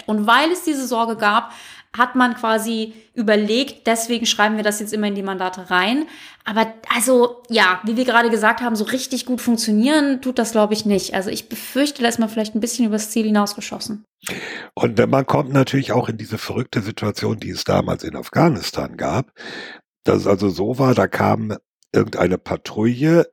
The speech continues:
Speaker 2: in einen Hinterhalt, forderte Luftunterstützung an. Es kamen aber nicht die deutschen Tornados in fünfzehn Minuten Flugentfernung, sondern es kamen belgische F sechzehn in einer Stunde Flugentfernung.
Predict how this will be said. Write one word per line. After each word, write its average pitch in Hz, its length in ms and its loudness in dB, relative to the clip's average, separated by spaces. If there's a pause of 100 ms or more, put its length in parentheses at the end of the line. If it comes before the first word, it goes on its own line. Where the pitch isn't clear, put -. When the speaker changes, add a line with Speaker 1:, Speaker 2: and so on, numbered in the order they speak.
Speaker 2:
in 101 180 -2
einen 80 240 -2
Hinterhalt, 120 880 -2 (560)
forderte 113 640 2
Luftunterstützung 139 1080 -6
an. 185 320 -2 (400)
Es - 200 -12
kamen 127 260 0
aber 107 240 2
nicht 120 220 -2
die 110 100 -4
deutschen 110 440 2
Tornados 107 800 0
in 104 200 -8
fünfzehn 147 540 -4
Minuten 147 340 -6
Flugentfernung, 151 920 -2 (360)
sondern 120 320 2
es - 140 -4
kamen 107 320 -2
belgische 117 560 2
F 98 160 -4
sechzehn - 540 -4
in 107 180 -6
einer 110 300 -2
Stunde 156 320 -2
Flugentfernung. - 880 -8